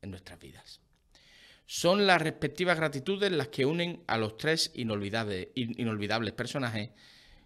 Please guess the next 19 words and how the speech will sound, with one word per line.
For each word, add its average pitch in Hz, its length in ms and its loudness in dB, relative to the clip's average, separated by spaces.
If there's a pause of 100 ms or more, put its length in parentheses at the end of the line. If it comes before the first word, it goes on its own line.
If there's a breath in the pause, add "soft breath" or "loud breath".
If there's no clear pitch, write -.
(120 soft breath)
cuyas 127 280 2
historias 165 420 2
se - 120 0
entrelazan 139 680 2 (320)
en 110 100 -4
esta 156 380 0
conmovedora 107 840 -2 (580)
y 160 340 -6 (340)
deslumbrante 101 960 -4 (380)
novela 117 340 -2 (1040 soft breath)
de 98 420 -2
Delphine 127 640 -2 (360)
Vigan. 87 380 -8 (1300 soft breath)
Bueno, 170 460 -4 (600)
¿quién 113 280 0
es 104 360 -4
Delphine 107 520 -4
Vigan? 156 520 -2 (960 loud breath)
Pues, 151 340 2